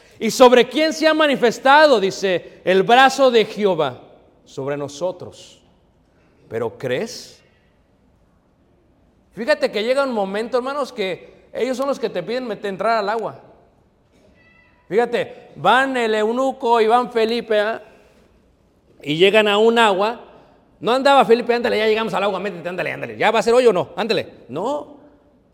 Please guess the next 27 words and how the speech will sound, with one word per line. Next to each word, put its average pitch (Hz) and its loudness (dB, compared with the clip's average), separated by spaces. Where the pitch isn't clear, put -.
es 233 -8
bien 277 -8
tranquilo. 262 -8
Le 156 0
dice 190 -2
el 165 -4
eunuco, 175 -4
eh, 170 -8
Felipe 233 -8
dice, 233 -6
"Aquí 175 -2
hay 254 0
agua, 247 4
¿qué 240 2
impide?". 247 -4
Dice, 196 -8
"Si - -12
quieres". 269 2
No 143 -10
fue 233 2
como, 214 -4
"Anda, 302 2
anda, 269 0
que 247 -4
te 226 0
arrepientas", 175 -4
no. 165 -12